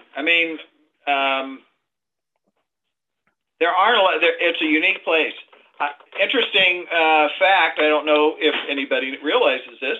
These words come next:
other than me and everybody I tell,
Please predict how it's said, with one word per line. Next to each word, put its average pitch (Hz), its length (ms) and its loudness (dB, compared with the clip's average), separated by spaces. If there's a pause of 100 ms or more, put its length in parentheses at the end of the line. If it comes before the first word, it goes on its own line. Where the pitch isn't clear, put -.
(120)
other 127 260 -4
than 120 380 -4 (480)
me 135 220 0
and 139 120 0
everybody 123 480 0
I 113 160 -2
tell, 180 320 2